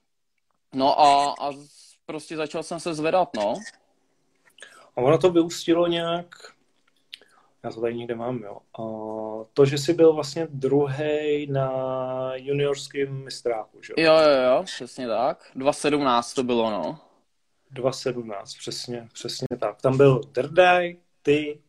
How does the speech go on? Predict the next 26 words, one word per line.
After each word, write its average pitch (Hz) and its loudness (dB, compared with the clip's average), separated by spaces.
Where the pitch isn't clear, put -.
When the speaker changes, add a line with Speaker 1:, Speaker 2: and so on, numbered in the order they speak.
Speaker 2:
Polák, 143 -2
Vondrášek, 139 -12
Dvořáček, 131 -8
Kuba 143 -2
Terešák, 123 -8
Nešpor, 127 -10
Krč 139 -6
tam 143 0
jezdil, 113 -8
Šimon 165 0
Jošt, 123 -8
který 123 -2
jako 123 -6
teď 175 6
Speaker 1:
Mhm. 147 8
Speaker 2:
je, 123 2
jako 123 -6
patří - -6
mezi 123 -6
Speaker 1:
Ty, 127 0
Speaker 2:
top 120 0
Speaker 1:
jasně, 135 6
Speaker 2:
tam 101 2
Speaker 1:
no. - 0
Speaker 2:
v - -2
trojkách. 113 -6